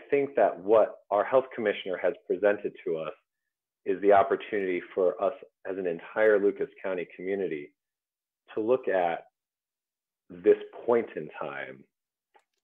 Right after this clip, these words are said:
at a boiling point, perhaps, where our hospitals are reaching their capacity, and in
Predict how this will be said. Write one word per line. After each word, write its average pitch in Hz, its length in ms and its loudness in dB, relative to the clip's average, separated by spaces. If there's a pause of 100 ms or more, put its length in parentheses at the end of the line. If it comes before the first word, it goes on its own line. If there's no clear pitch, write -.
(180)
at 95 120 0
a 87 60 4
boiling 104 580 4
point, 87 400 -4 (120)
perhaps, 80 480 -6 (800)
where 92 120 2
our 80 140 4
hospitals 90 600 0
are 82 80 0
reaching 85 320 -6
their 78 120 0
capacity, 101 800 -6 (760)
and 101 120 0
in 92 160 0